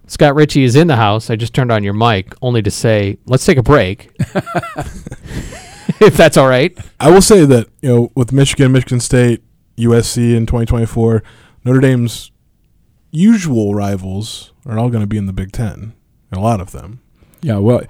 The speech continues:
Speaker 3: U-,
Speaker 2: Right.
Speaker 3: U S C and, and Notre Dame have played every year since the nineteen twenties, except during World War Two and two thousand twenty with the pandemic.
Speaker 2: So maybe it makes sense for the Irish to join forces with the,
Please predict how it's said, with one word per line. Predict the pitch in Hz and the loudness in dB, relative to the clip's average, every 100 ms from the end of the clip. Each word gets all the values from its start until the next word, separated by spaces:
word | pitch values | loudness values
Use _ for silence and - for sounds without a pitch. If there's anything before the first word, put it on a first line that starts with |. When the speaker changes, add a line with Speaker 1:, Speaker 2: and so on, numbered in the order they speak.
| - - - | -18 -14 2
Speaker 3:
U-, | 160 180 | 4 4
Speaker 2:
Right. | - | 4
Speaker 3:
U | 151 185 | 4 4
S | 185 | 2
C | - 165 156 139 | 2 4 6 4
and, | 117 110 | 2 -2
and | 117 117 113 | -2 0 0
Notre | 123 113 | 0 0
Dame | 123 117 | 0 0
have | 104 | -2
played | 139 117 107 | -2 -2 -2
every | - 165 160 | -2 2 4
year | 143 143 135 | 4 2 0
since | - 131 - | -2 -4 -4
the | 110 | -4
nineteen | 117 131 - 127 113 | -2 -4 -2 -2 -2
twenties, | 139 131 110 | -2 -2 -2
except | 107 - 131 123 113 | -6 -6 -6 -6 -6
during | 123 113 113 | -4 -2 -2
World | 135 139 | 0 0
War | 131 120 | -2 -4
Two | - 123 127 123 - - - _ | -4 -2 -2 -4 -10 -20 -20 _
and | 113 113 101 120 - | -4 -4 -4 -8 -10
two | - 113 | -4 -2
thousand | 117 107 98 | -2 -2 -4
twenty | 143 117 110 | -4 -2 -2
with | 98 | -2
the | 98 | -6
pandemic. | 107 101 98 90 101 _ | -6 -6 -6 -8 -14 _
Speaker 2:
So | - - - _ _ _ - | -16 -16 -16 _ _ _ -10
maybe | 143 | -6
it | 151 | -4
makes | 170 - | -4 -4
sense | 170 170 | -6 -6
for | - 170 | -2 -2
the | 160 | 0
Irish | 160 170 170 - | 2 2 2 0
to | 175 160 156 - - _ _ _ _ _ _ _ _ _ _ | -4 -4 -6 -14 -20 _ _ _ _ _ _ _ _ _ _
join | - 113 117 | -4 -4 -2
forces | 123 127 123 120 | -2 -2 -2 -4
with | 120 - | -4 -4
the, | 120 120 | -4 -4